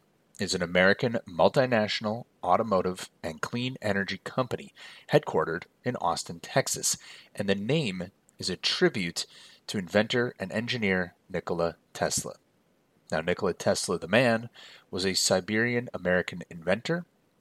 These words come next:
electrical, electrical engineer, mechanical engineer, and futurist, best known for his contributions to the design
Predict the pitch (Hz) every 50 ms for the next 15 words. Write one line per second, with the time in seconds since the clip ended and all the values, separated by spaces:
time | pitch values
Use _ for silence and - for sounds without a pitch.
0 | _ _ 101 104 120 - - - - 135 - - 113 135 - - - - 135 131
1 | - - 104 107 107 104 95 90 90 87 90 92 - _ - - - _ _ _
2 | _ _ 98 - - 135 127 127 123 - 127 123 120 - - 104 101 90 98 90
3 | 82 80 80 82 92 - _ - - - - _ _ _ - 113 110 - - -
4 | 185 180 - - 87 80 67 - - - - - - _ _ _ - 101 87 -
5 | - - 98 95 90 - - 92 90 82 - - - 107 104 - 98 87 95 95
6 | 92 - - 92 85 - - - - 101 90 - - 95 - - - 85 - -
7 | - 98 98 101 104 107 104